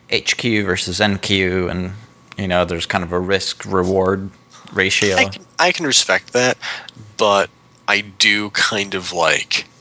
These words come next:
Speaker 2: the, uh, you know, the influence of moon phase and day and weather and facing northeast and stuff here, because it still feels like that actually has more of an effect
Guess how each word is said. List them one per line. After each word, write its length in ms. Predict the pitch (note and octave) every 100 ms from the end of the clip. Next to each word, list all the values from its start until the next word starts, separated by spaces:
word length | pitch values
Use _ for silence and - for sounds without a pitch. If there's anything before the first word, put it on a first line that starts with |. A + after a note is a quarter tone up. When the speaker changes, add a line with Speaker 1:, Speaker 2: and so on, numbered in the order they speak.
| - -
Speaker 2:
the, 220 | G#2+ F2+
uh, 380 | C#2+ A#1+ A#1+ F2 - - _ _
you 100 | -
know, 320 | D#2 B1 C2 - - _ -
the 100 | -
influence 380 | G2 - G2+ -
of 140 | A#2
moon 240 | C#3 C3
phase 360 | B2 A#2 G#2+ G2
and 140 | G2
day 260 | F#2+ G#2 G2
and 140 | F#2
weather 260 | F#2 F#2+ F2+
and 140 | F2+
facing 320 | E2+ D2 - F2
northeast 540 | D2 D#2 E2 - -
and 100 | -
stuff 720 | - - - - - - - -
here, 320 | - G#2+ F#2+
because 220 | F2+ G2+ -
it 80 |
still 240 | - - G#2+
feels 300 | - F2+ D#2
like 340 | C#2+ D2 - - - - - - - - - - - -
that 220 | - B2 G#2
actually 340 | G2 - A2
has 180 | G#2 G2
more 220 | G#2 F#2+
of 80 | G2
an 100 | F#2
effect 500 | - F#2+ F2+ -